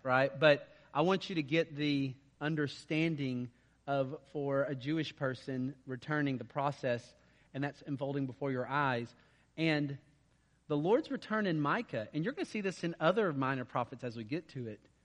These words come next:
That's one of the residues, the, the shadows that the Lord's coming back. It is no coincidence that Israel, not existing from their own homeland for two thousand years, scattered all over the globe from dispersion,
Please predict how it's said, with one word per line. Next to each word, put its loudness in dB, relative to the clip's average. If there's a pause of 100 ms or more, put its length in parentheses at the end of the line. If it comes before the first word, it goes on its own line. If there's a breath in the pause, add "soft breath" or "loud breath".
(540)
That's 0
one 2
of 0
the -4
residues, 2
the, -4
the -4
shadows -4 (200)
that -2 (380)
the -6
Lord's -2
coming 0
back. 4 (480 soft breath)
It 4
is 4
no 6
coincidence 0 (460)
that 0
Israel, 2 (480)
not 12
existing 0
from 0
their 4
own 4
homeland 2
for -6
two -6
thousand 4
years, -2 (200 soft breath)
scattered 8
all 12
over 6
the 4
globe 6
from -2
dispersion, 0